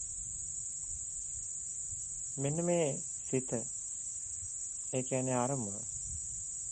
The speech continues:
සිත කියන්නේ අරමුණට. හැම මොහොතෙම සිතක් ඉපිද නිරුද්ධ වෙනවා. එක දිගට පවතින සිතක් නෑ. සිත හට ගන්නවා,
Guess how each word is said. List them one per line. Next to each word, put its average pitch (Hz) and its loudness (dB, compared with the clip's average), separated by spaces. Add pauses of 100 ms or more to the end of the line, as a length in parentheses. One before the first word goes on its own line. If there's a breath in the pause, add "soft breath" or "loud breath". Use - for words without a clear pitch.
(1500)
සිත 123 2 (140)
කියන්නේ 113 4
අරමුණට. 113 0 (1200)
හැම 139 4
මොහොතෙම 139 4 (760)
සිතක් 127 0
ඉපිද 120 0
නිරුද්ධ 110 0
වෙනවා. 104 -2 (2500)
එක 139 2 (100)
දිගට 175 2
පවතින 127 2
සිතක් 123 -2 (220)
නෑ. 117 -2 (1300)
සිත - -2
හට 120 2
ගන්නවා, 113 -2